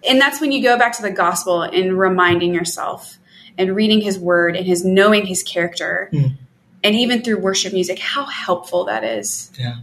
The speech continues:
Speaker 1: How helpful is, it is to just sing that over and over again. Sing that over yourself together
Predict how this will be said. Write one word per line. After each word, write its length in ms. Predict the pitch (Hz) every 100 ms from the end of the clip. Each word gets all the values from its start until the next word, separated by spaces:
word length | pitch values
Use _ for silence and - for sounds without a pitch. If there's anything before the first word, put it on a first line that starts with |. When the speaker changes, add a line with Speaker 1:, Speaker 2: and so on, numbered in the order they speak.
| -
Speaker 1:
How 240 | 330 330
helpful 360 | - 190 - 175
is, 200 | 175 -
it 100 | 214
is 220 | 190 190
to 80 | -
just 360 | 185 190 - - - _
sing 400 | - - 226 240
that 220 | 185 160 -
over 300 | 254 277 214
and 200 | - -
over 240 | 185 190
again. 240 | 190 - 214
Sing 200 | - 254
that 140 | 277
over 460 | - 190 202 208 214 _ _ _
yourself 720 | - - 175 - - - - _
together 680 | - 220 208 175 - -